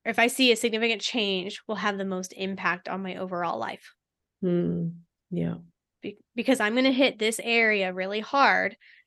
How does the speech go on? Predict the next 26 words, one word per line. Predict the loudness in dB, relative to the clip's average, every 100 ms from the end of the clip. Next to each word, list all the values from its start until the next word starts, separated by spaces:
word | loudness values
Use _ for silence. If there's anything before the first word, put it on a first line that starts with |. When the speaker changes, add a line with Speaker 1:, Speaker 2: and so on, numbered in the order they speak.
| _ _
Speaker 1:
and | -4
I'm | -2
gonna | -4
see | -6 -8 -6
X, | -6 -4
Y, | 0 2
and | 0
Z | -2 -4
happen | 2 2 2 -2
here. | -4 -6 -6 -8 _ _ _ _ _ _
Is | -2 2
that | 2 2
going | 0 0 0
to | 0 0 0 -2
significantly | -6 -6 -4 -4 -6 -6 -6
impact | -6 -4 -4
my | -4 -4
life | -4
in | -6
the | -6
direction | -4 -4 -6 -8
that | -6
I |
want | -6 -6
it | -8
to? | 0 0 0